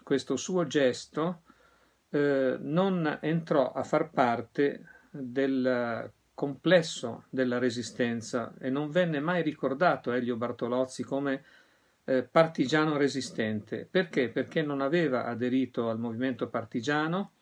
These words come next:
si era semplicemente limitato ad aiutare i partigiani che vedeva passare nel suo fondo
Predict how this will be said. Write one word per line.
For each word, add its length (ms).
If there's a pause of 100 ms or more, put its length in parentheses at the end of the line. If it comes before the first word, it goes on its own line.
(340)
si 180
era 140
semplicemente 720
limitato 720
ad 100
aiutare 520
i 40
partigiani 600
che 120
vedeva 300
passare 460
nel 160
suo 180
fondo 600